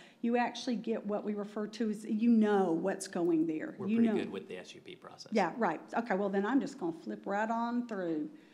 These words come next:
Speaker 1: So this gives an example of when there's no buffer yard that's required.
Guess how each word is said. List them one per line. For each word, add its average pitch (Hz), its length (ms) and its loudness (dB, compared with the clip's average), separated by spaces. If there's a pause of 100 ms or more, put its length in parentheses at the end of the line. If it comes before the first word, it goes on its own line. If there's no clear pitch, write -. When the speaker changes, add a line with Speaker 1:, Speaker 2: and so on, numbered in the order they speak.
(300)
Speaker 1:
So - 100 -2
this 311 220 2
gives 349 240 2
an 311 80 6
example 262 800 2
of 226 320 2
when 247 160 4
there's 240 180 0
no 233 100 2
buffer 226 320 2
yard 262 360 2 (280)
that's 220 220 -6
required. 254 600 2